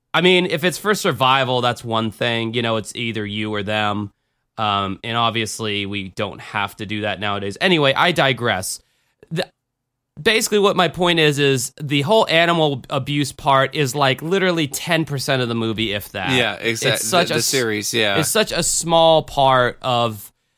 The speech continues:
Speaker 1: the documentary.
Speaker 2: And they don't even show that much of it.
Speaker 1: No, they don't show
Speaker 2: They
Speaker 1: the
Speaker 2: really
Speaker 1: most,
Speaker 2: don't.
Speaker 1: they don't show the most graphic parts. They show these
Speaker 2: They cut away.
Speaker 1: They,
Speaker 2: They
Speaker 1: yeah.
Speaker 2: have people talk about it. You might hear some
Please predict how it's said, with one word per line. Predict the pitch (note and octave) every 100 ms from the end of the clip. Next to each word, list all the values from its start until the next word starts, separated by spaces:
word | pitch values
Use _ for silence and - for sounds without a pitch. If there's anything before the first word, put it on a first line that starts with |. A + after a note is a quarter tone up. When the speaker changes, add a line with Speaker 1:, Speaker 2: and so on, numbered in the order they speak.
| -
Speaker 1:
the | C3+
documentary. | C#3 C3 B2+ C3 A#2+ A#2
Speaker 2:
And | A2
they | F3
don't | G3+ A3+
even | A3 G#3+ F3+ D#3+
show | C3+ - C#3+ D3 C#3+ B2+ A2 G#2+ - _ _ _ _ _ _ -
that | C3 B2+
much | B2 C3
of | B2+ G2+
it. | F#2
Speaker 1:
No, | D#3+ C#3
they | D#3+
don't | F#3+
show | F3 G3+
Speaker 2:
They | F3
Speaker 1:
the | D#3+
Speaker 2:
really | D3+ C3
Speaker 1:
most, | A#2+
Speaker 2:
don't. | B2+
Speaker 1:
they | D3+
don't | F3 E3
show | E3 D#3
the |
most | D3 C#3+ A2
graphic | B2+ B2+ A#2+ C3 -
parts. | C3+ B2 A#2 A#2 A2 -
They | C3+ B2+
show | - E3 D#3
these | D3+ B2+ -
Speaker 2:
They | A#2
cut | D3 C#3
away. | D#3+ C3+ A#2 A2 A2+ A2+ A2+
Speaker 1:
They, | A#2
Speaker 2:
They | A#2 C3+
Speaker 1:
yeah. | A2 G2
Speaker 2:
have | G2 B2 B2
people | C3+ B2 A#2
talk | B2 A#2+ A#2+
about | G#2 A2 G#2 G#2
it. | G#2 G#2 A2 _ _ _
You | A#2
might | A#2 A#2+
hear | C3 B2+ B2
some | A#2